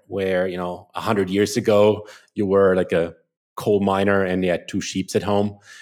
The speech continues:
And now you could be an author, you could be a model, you could be a film star, you could be a gardener, you could be a f-, father, mother, but you could do all those things. Like, "Wow, which ones do I pick?" And then the fear of missing out because, "Oh,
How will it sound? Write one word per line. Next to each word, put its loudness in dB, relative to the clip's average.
And -2
now 0
you -4
could -14
be -10
an -6
author, -4
you -12
could -20
be -8
a -6
model, -4
you -10
could -20
be -10
a -8
film -6
star, -8
you -8
could -16
be -6
a -2
gardener, -4
you -10
could -16
be -10
a -8
f-, -14
father, -4
mother, -6
but -10
you -10
could -8
do 0
all 4
those 0
things. 0
Like, 0
"Wow, 2
which 0
ones -2
do 0
I -2
pick?" -4
And 0
then -2
the -2
fear -4
of -2
missing -2
out -2
because, -8
"Oh, 0